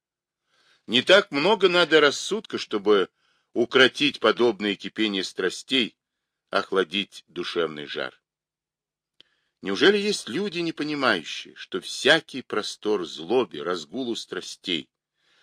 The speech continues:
через кровавую потасовку, смерть и страдания окружающих, рано или поздно обернется и против них самих? Вечером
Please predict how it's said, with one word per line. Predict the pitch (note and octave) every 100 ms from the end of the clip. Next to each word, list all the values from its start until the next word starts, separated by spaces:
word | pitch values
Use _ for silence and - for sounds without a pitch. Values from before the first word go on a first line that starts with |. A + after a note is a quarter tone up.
| _
через | - B2 A#2+ -
кровавую | - A#2 A2+ C#3+ A#2+ G#2+ F2+
потасовку, | - F#2+ F#2 - - D3 - -
смерть | - - F2 A2+ -
и | G#2
страдания | - E2+ D#2+ G#2+ G2+ E2 D2+
окружающих, | - - D#2 F2+ D3+ G2 - - _ _ _ _ _ _ _ _ _
рано | E2 G2+ D#3+ D3
или | B2 G#2
поздно | - G#2 F2+ E2+ E2+ -
обернется | F2+ F2 D#2 F2+ G2 - -
и | - F#2
против | - - D#2+ - -
них | C#2+ -
самих? | - C#2+ _ _ _ _ _ _ _ _ _ _ _ _ _ _ _ _ _ _ _ _ _ _ _ _ _ _ _ _ _ _
Вечером | F#2 E2+ B2+ E3+ - F3 F3 F3